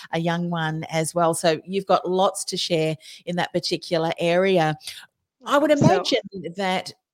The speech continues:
Speaker 1: what you have learned and the insights and the support that you've obviously given yourself, I bet you, you wish that you had had someone that you could talk to many years ago who would help you navigate th-, that th-,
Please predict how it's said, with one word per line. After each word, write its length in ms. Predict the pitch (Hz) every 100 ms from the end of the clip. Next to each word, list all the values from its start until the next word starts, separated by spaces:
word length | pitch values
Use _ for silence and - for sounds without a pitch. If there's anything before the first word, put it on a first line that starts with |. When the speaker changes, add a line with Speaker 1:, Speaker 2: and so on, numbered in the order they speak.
| 170
Speaker 1:
what 280 | 202 240 -
you 240 | 202 214
have 180 | 185 190
learned 920 | 170 170 170 170 214 294 339 349 339 - - - -
and 140 | 175
the 60 | 170
insights 800 | 214 214 208 - 156 135 - - -
and 340 | 165 165 165 -
the 100 | 180
support 540 | - 180 - 220 220
that 180 | 185 -
you've 200 | 170 160 170
obviously 300 | 170 165 165
given 260 | 170 170
yourself, 400 | 160 - 180 160 -
I 100 | 180 -
bet 240 | 277 -
you, 80 | 262
you 200 | 208 190
wish 320 | 185 180 -
that 180 | 165 165
you 180 | 175 175
had 140 | 160
had 240 | 170 165
someone 440 | - 165 165 156 160
that 160 | -
you 140 | 175 175
could 160 | 180
talk 260 | - 160 -
to 180 | - 156
many 220 | 165 165
years 340 | 156 156 156 165
ago 300 | 151 139 160 _ _ _ _
who 100 | 180
would 120 | 170
help 220 | 165 165 - 151 -
you 160 | 180 180
navigate 520 | 175 170 180 160 -
th-, 240 | - -
that 200 | 185 165
th-, 200 | - -